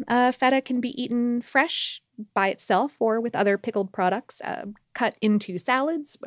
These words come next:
crumbled and stuffed into, I, I don't know, you know, whatever needs some cheese crumbled into it.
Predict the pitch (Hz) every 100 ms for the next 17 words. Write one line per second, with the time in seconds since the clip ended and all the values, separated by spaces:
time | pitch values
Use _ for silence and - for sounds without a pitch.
0 | - - 214 226 247 269 254 165 170 -
1 | - 202 208 196 196 190 190 190 - _
2 | - - - _ 156 - 233 160 175 165
3 | 165 165 208 160 147 165 160 - 160 -
4 | 165 175 - - _ _ - 170 165 165
5 | 156 165 190